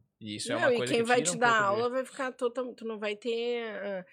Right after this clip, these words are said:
Speaker 2: gerência ou ingerência
Speaker 1: Sim.
Speaker 2: nenhuma sobre quem, com quem tu vai ter aula, né?
Speaker 1: Sim.
Speaker 2: E eu ainda tenho outra reivindicação. Gente, eu, eu vou nesse podcast, depois eu vou ser tudo cancelado, né?
Speaker 1: <laughs>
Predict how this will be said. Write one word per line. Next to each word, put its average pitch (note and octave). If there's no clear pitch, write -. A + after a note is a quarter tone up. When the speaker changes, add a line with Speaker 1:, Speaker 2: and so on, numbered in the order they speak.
Speaker 2:
gerência G#3+
ou F#3
ingerência A#3+
Speaker 1:
Sim. G#3
Speaker 2:
nenhuma D4+
sobre D4+
quem, C4
com C4
quem B3
tu C#4
vai C4
ter E4
aula, D#4+
né? F#3+
Speaker 1:
Sim. F2+
Speaker 2:
E D#4+
eu G#4
ainda F4+
tenho E4
outra C#4
reivindicação. A3
Gente, F#3+
eu, E3
eu E3
vou F#3
nesse G#3+
podcast, F#3+
depois F#3+
eu F#3+
vou G3+
ser -
tudo G#3+
cancelado, A#3
né? D#3+
Speaker 1:
<laughs> -